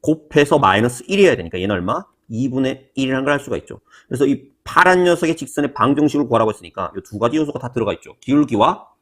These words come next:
위에 한 점. 그래서 Y는 그 다음에 얼마?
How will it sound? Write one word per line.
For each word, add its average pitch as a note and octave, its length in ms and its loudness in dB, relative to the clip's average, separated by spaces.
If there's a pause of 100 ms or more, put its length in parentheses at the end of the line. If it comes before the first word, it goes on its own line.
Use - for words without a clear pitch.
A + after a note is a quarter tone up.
(320)
위에 A2+ 240 2
한 A#2+ 240 0
점. - 200 -8 (160)
그래서 G2+ 640 -2 (200)
Y는 G2 880 2
그 - 80 -8
다음에 A2+ 420 -4 (140)
얼마? C3+ 440 2